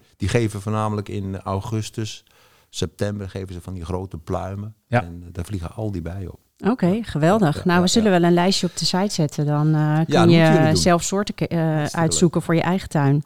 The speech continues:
Speaker 2: Ja, mensen een beetje, een beetje aanmoedigen.
Speaker 3: Ja, want hoe gaat het eigenlijk dit jaar met de bijen in Nederland?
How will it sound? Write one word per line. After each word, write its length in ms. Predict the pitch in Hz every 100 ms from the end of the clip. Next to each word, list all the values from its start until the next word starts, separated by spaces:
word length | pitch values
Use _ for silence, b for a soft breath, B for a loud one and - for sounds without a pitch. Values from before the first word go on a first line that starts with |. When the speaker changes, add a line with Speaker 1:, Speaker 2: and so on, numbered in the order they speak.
| _ _
Speaker 2:
Ja, 320 | 147 120 113
mensen 260 | 90 87 92
een 60 |
beetje, 300 | 98 98 107
een 140 | 104 101
beetje 240 | 101 117
aanmoedigen. 500 | 120 117 104 82 90 B B
Speaker 3:
Ja, 220 | 208 233
want 220 | 202 202 - -
hoe 340 | 214 233 233
gaat 200 | - 247
het 140 | 247
eigenlijk 320 | 233 226 240 208
dit 120 | 285
jaar 140 | 240
met 140 | 202 190
de 60 | 160
bijen 560 | 156 156 156 151 151
in 180 | - 160
Nederland? 600 | 160 151 151 147 156 -